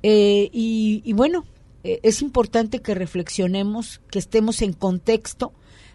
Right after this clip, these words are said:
de el por qué algunos maestros no están a favor de la reforma,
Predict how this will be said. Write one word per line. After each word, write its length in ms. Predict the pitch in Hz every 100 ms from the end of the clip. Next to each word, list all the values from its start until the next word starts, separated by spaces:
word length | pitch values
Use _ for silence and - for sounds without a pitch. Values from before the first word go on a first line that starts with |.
| -
de 240 | 190 214 -
el 240 | 214 208 214
por 320 | 214 202 190
qué 320 | - 277 311 -
algunos 460 | 190 190 185 214 208
maestros 800 | 214 214 202 - 190 202 - -
no 140 | 185
están 320 | 196 - 196
a 60 | 185
favor 360 | 175 165 175 170
de 120 | 185
la 120 | 180
reforma, 600 | 175 180 190 175 180 185